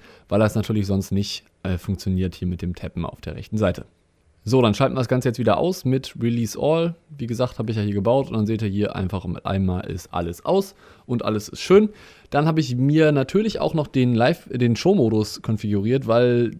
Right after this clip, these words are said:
ganz ehrlich, mit den ganzen Szenen hier, da kommt man wirklich echt schnell durcheinander und man verli-, verliert schnell den Überblick. Also habe ich mir nochmal im Show-Modus das Ganze ein bisschen, äh, ein bisschen kleiner gemacht oder konsolidiert und aber auch ein bisschen das entsprechend übersichtlich gestaltet.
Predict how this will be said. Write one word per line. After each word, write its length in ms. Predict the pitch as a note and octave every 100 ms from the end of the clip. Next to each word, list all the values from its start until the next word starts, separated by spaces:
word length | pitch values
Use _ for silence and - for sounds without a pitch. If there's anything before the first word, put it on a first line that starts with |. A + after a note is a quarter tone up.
| G2 G#2 - -
ganz 180 | B2
ehrlich, 240 | - B2 A#2+
mit 120 | A#2
den 100 | A#2+
ganzen 260 | B2 - A#2
Szenen 280 | C3 C3+
hier, 200 | B2 B2
da 140 | A2+ A2
kommt 220 | - -
man 160 | A2+ A2+
wirklich 260 | A#2 A#2
echt 160 | G#2 -
schnell 240 | - A#2
durcheinander 500 | A#2+ A#2 G#2+ A#2 A#2+
und 120 | A2+
man 160 | A2+ A2
verli-, 340 | - A2 G#2+ -
verliert 260 | - A#2 G#2
schnell 220 | A#2 G#2+
den 40 |
Überblick. 380 | E3+ F#3+ E3+ D#3+ - - -
Also 300 | - A#2+ C3
habe 120 | B2
ich 80 | A#2+
mir 220 | B2 B2
nochmal 260 | A#2 A2 G2
im 80 | G2+
Show-Modus 480 | - C#3+ C#3 C3
das 140 | A#2 -
Ganze 240 | A#2+ A#2+
ein 40 | A2+
bisschen, 460 | C3 - B2+ A#2+ - - _
äh, 440 | - G#2+ G#2+ G#2+ G#2
ein 260 | G2+ -
bisschen 500 | A2 B2 B2 A2 G#2+ - _ -
kleiner 440 | - A2 F3+ F3
gemacht 300 | D3 C#3+ C#3
oder 160 | B2 A2+
konsolidiert 760 | C3+ B2+ A2 G2+ G#2+ F#3 F#3+
und 120 | -
aber 120 | B2 A2+
auch 60 |
ein 60 | A#2
bisschen 360 | B2 - A#2+ - - -
das 220 | - A2
entsprechend 640 | - A2+ - A2 G#2+ G#2+ -
übersichtlich 560 | C#3 C3+ B2 - A2 -
gestaltet. 580 | - B2 D#3+ E3+ F#3+